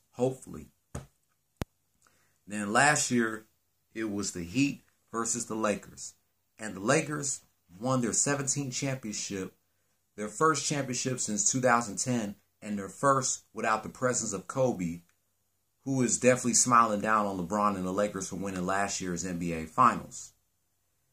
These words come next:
They did it for Kobe and Gigi, and hopefully Vanessa was watching.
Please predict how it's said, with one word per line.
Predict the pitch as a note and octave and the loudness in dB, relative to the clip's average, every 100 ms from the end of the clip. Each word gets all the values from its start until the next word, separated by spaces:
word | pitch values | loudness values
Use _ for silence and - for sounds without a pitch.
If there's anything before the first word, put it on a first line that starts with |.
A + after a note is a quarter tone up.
| _ _ - | _ _ 0
They | C3 B2 | 2 4
did | D3 | 2
it | D3+ | 2
for | C3 G#2+ | 0 -4
Kobe | - C#3 D3 D3+ D3 | -2 0 0 0 0
and | C3+ | 0
Gigi, | A#2+ A2+ F2 D#2+ - _ _ _ _ _ | 2 2 0 -8 -14 _ _ _ _ _
and | - G2+ | -12 -10
hopefully | E2+ D3 - C#3 B2 | -4 -6 -4 -2 -2
Vanessa | G#2 A2+ A#2+ - | 0 2 2 2
was | A2 G#2 | 0 -2
watching. | G2 F#2+ F2 - D#2+ | 4 4 4 -2 -14